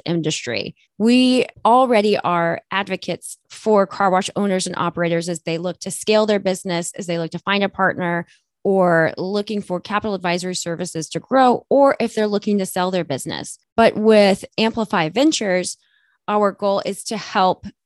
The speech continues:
find technological or innovative solutions that can help them on the operations side as they're growing and help relieve some of those pain points by partnering with other companies that we feel are leading the charge on this.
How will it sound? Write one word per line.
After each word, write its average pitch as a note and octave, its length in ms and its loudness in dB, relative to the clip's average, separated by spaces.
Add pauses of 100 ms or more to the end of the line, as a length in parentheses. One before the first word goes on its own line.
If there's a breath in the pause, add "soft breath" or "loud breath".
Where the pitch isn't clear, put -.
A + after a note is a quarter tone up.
(180)
find F#3+ 480 -4
technological F#3+ 1040 -2
or F#3+ 200 -4
innovative G3+ 460 0
solutions F#3+ 800 -6
that - 140 -8
can G3 140 -6
help G3 400 -4
them F3+ 280 -2
on F#3 140 -6
the - 120 -8
operations F#3+ 640 -2
side - 180 -4 (120)
as G#3 300 0
they're G3 160 0
growing E3+ 500 0 (460 soft breath)
and F#3 400 -2
help G3 300 -2
relieve G#3 480 -2
some G#3 160 -2
of F#3 80 -4
those E3 160 -4
pain A3+ 260 -4
points - 460 -8 (180)
by E3 460 0 (560 soft breath)
partnering A#3+ 420 2
with G3 300 -2 (100)
other G#3+ 260 -4
companies F#3 720 -6
that - 220 -6
we G3+ 180 -4
feel F#3 540 2
are F3+ 200 -2
leading F#3+ 380 -4
the E3+ 80 -4
charge E3 380 -2
on C#3+ 180 -2
this. - 420 -10